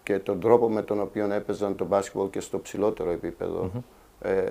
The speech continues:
Speaker 1: είτε αυτό ήταν στην Ελλάδα, είτε στο, στην Ευρώπη, είτε στην Αμερική.
Speaker 2: Θα ήταν δύσκολος παίκτης για τον coach Νικολαίδη, ο Δημήτρης Νικολαίδης, σαν point guard;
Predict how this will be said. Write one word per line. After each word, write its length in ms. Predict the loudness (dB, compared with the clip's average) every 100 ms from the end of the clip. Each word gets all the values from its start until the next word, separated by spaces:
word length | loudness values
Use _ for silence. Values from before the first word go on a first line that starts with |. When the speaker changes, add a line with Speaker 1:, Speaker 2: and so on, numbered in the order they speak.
| -4 -4
Speaker 1:
είτε 240 | -2 0
αυτό 320 | 0 0 0
ήταν 240 | 0 0 -6
στην 180 | -6
Ελλάδα, 460 | -6 0 0 2 0
είτε 240 | -2 -6
στο, 680 | -10 -4 -4 -2 -2 -4 -6
στην 160 | -8 -8
Ευρώπη, 360 | -4 -2 -2 -4
είτε 140 | -10
στην 180 | -12 -10
Αμερική. 460 | -8 -8 -10 -14 -16 -18 -20 _ -20 -20 -20 -20 _
Speaker 2:
Θα 200 | -8 -2
ήταν 300 | 0 2 2
δύσκολος 500 | 2 0 0 -2 -2
παίκτης 360 | 0 0 0 -4
για 80 | -2
τον 180 | -4 2
coach 200 | 2 2 -2
Νικολαίδη, 600 | 0 2 4 2 2 0
ο 60 |
Δημήτρης 420 | 0 -2 -2 -4
Νικολαίδης, 500 | -4 -2 2 2 0
σαν 240 | -4 -4 0
point 200 | 2 2
guard; 120 | 0